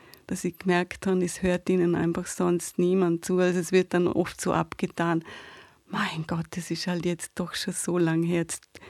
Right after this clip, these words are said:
jetzt, jetzt bist du immer noch traurig oder jetzt, jetzt erzählst du das schon wieder“, oder? Also die zieh-, ziehen sich eher zurück mit dem Thema.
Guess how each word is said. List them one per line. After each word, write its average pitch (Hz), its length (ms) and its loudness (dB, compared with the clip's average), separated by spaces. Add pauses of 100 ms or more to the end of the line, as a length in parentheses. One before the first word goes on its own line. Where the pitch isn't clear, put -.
(140)
jetzt, - 460 -4
jetzt - 400 -8 (300)
bist - 260 -2
du 190 80 6
immer 180 240 4
noch 160 200 0
traurig 165 460 0
oder 165 180 0
jetzt, - 200 -12 (520)
jetzt - 180 -2
erzählst 180 500 0
du 175 60 2
das 165 260 0
schon 165 240 0
wieder“, 165 460 2
oder? 160 240 0 (260)
Also 175 160 4
die 185 220 0
zieh-, 185 320 2 (280)
ziehen 170 240 4
sich 160 200 -4
eher 156 260 -2
zurück 160 400 -8
mit 165 160 -8
dem - 180 -8
Thema. 165 380 -6